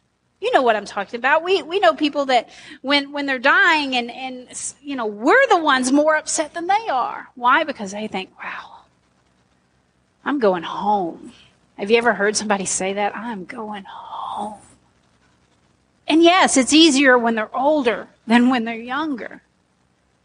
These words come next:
But they're still home. That's a good thing. Lord, help me fight that temptation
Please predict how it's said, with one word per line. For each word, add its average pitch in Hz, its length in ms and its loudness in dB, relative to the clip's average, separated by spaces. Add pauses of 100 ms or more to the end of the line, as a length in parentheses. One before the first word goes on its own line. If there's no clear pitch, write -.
(920)
But - 120 -20
they're 254 100 -20
still - 280 -4
home. - 520 -8 (1040)
That's 214 180 -6
a 254 60 -6
good 269 320 -4
thing. - 360 -18
Lord, 262 200 2
help 294 160 4
me 302 100 -6
fight 269 320 0
that 262 180 -2
temptation 247 760 -4